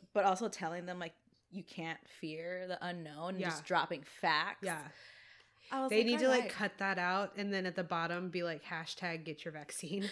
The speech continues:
Speaker 2: <laughs>
Speaker 1: Right, right. Hashtag get vaccinated. Which, yeah, it's, uh, it's, yeah, it's, I didn't, I didn't hate him this episode
Speaker 2: Yeah.
Speaker 1: that much. I felt like out of, he's starting to grow on me a little bit.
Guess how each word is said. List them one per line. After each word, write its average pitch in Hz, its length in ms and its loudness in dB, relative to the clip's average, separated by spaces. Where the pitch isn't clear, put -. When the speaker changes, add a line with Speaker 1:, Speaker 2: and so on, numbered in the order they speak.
Speaker 2:
<laughs> - 100 -20
Speaker 1:
Right, 240 560 12
right. 277 240 6
Hashtag 240 540 0
get 226 160 -2
vaccinated. 226 640 -4
Which, 208 280 0
yeah, 233 400 2
it's, 202 300 -6
uh, 196 480 2
it's, 214 240 4
yeah, 247 260 8
it's, - 460 0
I 233 80 8
didn't, 285 260 2
I 240 40 8
didn't 285 200 0
hate 214 260 0
him 214 180 -2
this 180 180 -4
episode 160 320 -8
Speaker 2:
Yeah. 170 80 -2
Speaker 1:
that 156 180 0
much. - 460 -8
I 175 120 -2
felt 185 240 -2
like 170 340 -4
out 175 140 4
of, 160 160 2
he's 247 180 0
starting 453 260 -2
to - 40 -8
grow 320 140 -2
on 240 140 -2
me 156 80 -6
a 113 60 -6
little 82 180 -8
bit. 52 220 -10